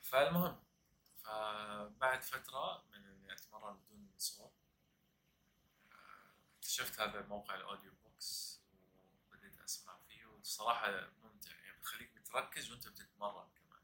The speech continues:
ف، آه... يعني هو مش أداة إنه يرفع ال-، الأدرينالين عندك أو شيء، لا، بس بخليك تركز في جهتين، تركيز في التمرين وتركيز في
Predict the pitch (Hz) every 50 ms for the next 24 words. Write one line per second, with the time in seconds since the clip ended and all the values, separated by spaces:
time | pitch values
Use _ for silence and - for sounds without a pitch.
0 | _ - - 90 87 90 90 - - _ - - - - - - - - - -
1 | - - - - - _ _ _ _ _ _ _ _ - - - - - - -
2 | - - _ _ _ - 104 101 101 98 - - - - 117 120 117 117 127 151
3 | - - - - 117 117 123 127 120 113 110 107 113 123 117 - - 107 98 98
4 | 98 98 98 95 95 95 95 92 92 92 90 92 90 90 92 _ _ _ - 101
5 | - - 101 98 98 104 101 101 104 104 113 107 101 101 107 107 107 101 95 -
6 | - 104 107 - - - 123 123 123 123 131 - - - - - - - - -
7 | - - - 131 - - - - - 135 - - - 135 - - - - - -
8 | 107 104 101 104 - - 98 92 - _ - - - - - - - - - -
9 | - - 104 104 101 104 - - 160 - - - - - - - - - - -
10 | - 101 98 98 -